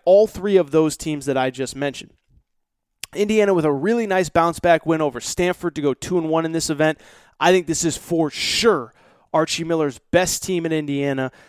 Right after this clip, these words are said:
They, they pass the ball well. They, they, they move the ball well. They have a star in Trayce Jackson Davis.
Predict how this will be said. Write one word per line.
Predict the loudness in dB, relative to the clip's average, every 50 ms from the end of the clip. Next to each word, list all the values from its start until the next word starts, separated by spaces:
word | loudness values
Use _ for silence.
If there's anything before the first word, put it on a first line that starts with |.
| _ _ -6
They, | -4 -4 -4 -4 -8 -10 -8
they | -6 -6 -4
pass | -4 -4 -2 0 0 0 0 -2 -4
the | -4 0
ball | 4 4 6 6 6
well. | 4 6 6 6 6 6
They, | 4 0 -2 -4 -4
they, | -6 -6 -6 -6
they | -4 -4 -6 -6 -6
move | -6 -2 0 0 0 0 0
the | -2 0
ball | 4 4 6 6 6 4
well. | 4 6 6 6 6 4 0 -6 -20 -16 _
They | -6 -4
have | -4 -4
a | -4
star | -6 -4 0 2 4 6 6 4
in | 2 -2
Trayce | -4 -4 -4 -4 -4 -4
Jackson | -2 0 0 0 -2 -4 -8 -4
Davis. | 0 0 2 2 2 0 0 -2 -2